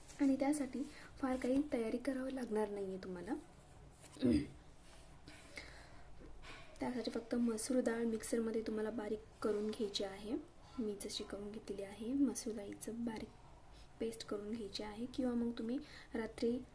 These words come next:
मसूर डाळीला भिजत घालून त्याची पेस्टसुद्धा करून घेऊ शकता. अं, यामध्ये मसूर डाळीमध्ये फॉस्फरस, व्हिटॅमिन, लोह, मिनरल,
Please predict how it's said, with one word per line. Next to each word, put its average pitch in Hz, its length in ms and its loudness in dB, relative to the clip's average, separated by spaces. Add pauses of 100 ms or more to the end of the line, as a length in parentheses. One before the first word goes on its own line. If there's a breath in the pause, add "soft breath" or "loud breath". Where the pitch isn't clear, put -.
(140)
मसूर 240 300 2
डाळीला 226 360 2 (120)
भिजत 240 300 2
घालून 220 340 -2
त्याची 233 300 -4
पेस्टसुद्धा 233 800 -2
करून 214 340 0
घेऊ 208 240 -2
शकता. - 340 -6 (1800 loud breath)
अं, 226 440 -2 (460)
यामध्ये 254 420 4
मसूर 247 380 4
डाळीमध्ये 220 500 2 (420 loud breath)
फॉस्फरस, 214 580 0 (140)
व्हिटॅमिन, 214 640 2 (200)
लोह, 208 640 2 (220)
मिनरल, 214 640 2